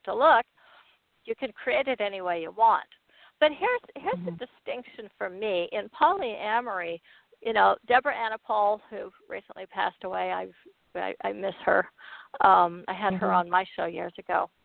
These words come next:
Speaker 1: Um,
Speaker 2: Mm.
Speaker 1: she, she's the one who is kinda considered the mother of modern-day pa-, polyamory. And that
Speaker 2: Mm-hmm.
Speaker 1: term means many loves. It doesn't mean many sexual partners. It means many loves.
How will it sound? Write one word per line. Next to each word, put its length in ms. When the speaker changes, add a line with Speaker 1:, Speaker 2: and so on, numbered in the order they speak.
Speaker 1:
Um, 220
Speaker 2:
Mm. 380
Speaker 1:
she, 60
she's 140
the 80
one 240
who 140
is 120
kinda 180
considered 520
the 80
mother 460
of 200
modern-day 760
pa-, 140
polyamory. 680
And 120
that 220
Speaker 2:
Mm-hmm. 160
Speaker 1:
term 280
means 460
many 540
loves. 500
It 160
doesn't 380
mean 360
many 300
sexual 320
partners. 460
It 140
means 320
many 240
loves. 400